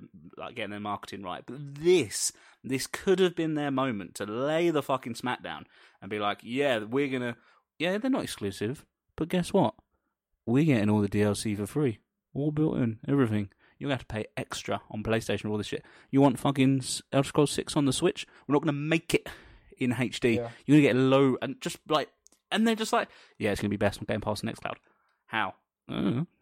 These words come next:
Speaker 2: See, the
Speaker 1: I
Speaker 2: only way I could see that working is if they do something like, um, something akin, akin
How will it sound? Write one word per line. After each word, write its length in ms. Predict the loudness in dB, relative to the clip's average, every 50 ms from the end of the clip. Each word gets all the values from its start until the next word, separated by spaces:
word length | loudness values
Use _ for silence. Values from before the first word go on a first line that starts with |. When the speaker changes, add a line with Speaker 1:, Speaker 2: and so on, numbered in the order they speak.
| _ _ _ _ _ _ _ _ _ _ _ _ _ _ _ _ _ _ _ _ _
Speaker 2:
See, 260 | -6 -4 -2 -2 -2
the 140 | -4 -2 -2
Speaker 1:
I 100 | 0 0 0
Speaker 2:
only 120 | 0 0
way 80 | 0 0
I 40 | -2
could 160 | -2 -8 -12
see 320 | -10 -8 -8 -6 -6 -6 -8 -2
that 180 | 0 0 0 0 -2
working 460 | -4 -2 -2 -2 -2 -4 -6 -6 -8 -12 _ _ _ _ -10
is 240 | -10 -10 -10 -12 -12
if 160 | -12 -12 -6
they 140 | -4 -4 -4
do 200 | -4 -6 -8 -8
something 540 | -6 -6 -6 -6 -6 -8 -8 -8 -8 -6 -2
like, 420 | 0 2 2 2 2 0 -4 -6
um, 360 | -4 -2 -2 -2 -2 -6 -10 -12
something 320 | -6 -4 -4 0 0 0
akin, 320 | -2 -2 -6 -8 -8 -8 -12 _ -14
akin 300 | -14 -10 -8 -8 -8